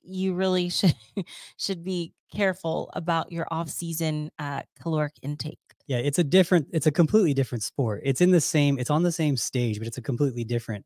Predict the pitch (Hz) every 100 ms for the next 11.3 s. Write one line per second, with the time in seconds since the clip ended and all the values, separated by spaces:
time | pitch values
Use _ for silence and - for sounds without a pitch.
0 | - - - 131 120 - 107 - 117 110
1 | 101 101 113 117 - _ - _ - 139
2 | 135 143 147 143 139 127 123 127 123 117
3 | 110 135 131 120 117 131 120 117 120 120
4 | 113 - 127 113 117 107 - 139 127 120
5 | 117 _ _ _ 131 120 110 139 135 -
6 | 123 - 147 127 117 113 110 113 117 135
7 | 113 113 147 139 139 127 120 113 - _
8 | _ _ _ _ _ 160 - _ 151 156
9 | 160 143 127 170 135 127 131 113 113 120
10 | 139 139 165 180 165 151 165 143 - 135
11 | 127 120 113